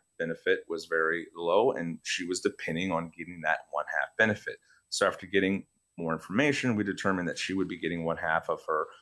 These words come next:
second, or her second husband's Social Security 'cause it was higher. Remember, though, if you remarry, you are now tied to that Social Security benefit of your current spouse's. Um,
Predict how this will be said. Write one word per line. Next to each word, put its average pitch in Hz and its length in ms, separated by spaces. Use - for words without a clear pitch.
second, - 600
or 76 240
her 90 160
second 165 320
husband's 85 400
Social 73 160
Security - 420
'cause 85 180
it 82 140
was - 140
higher. 131 540
Remember, 120 320
though, 90 200
if 87 140
you 95 140
remarry, 95 640
you 82 240
are 82 80
now 90 260
tied 90 480
to 82 100
that 78 320
Social - 200
Security 85 360
benefit 80 440
of - 60
your 73 120
current 80 220
spouse's. - 760
Um, 73 200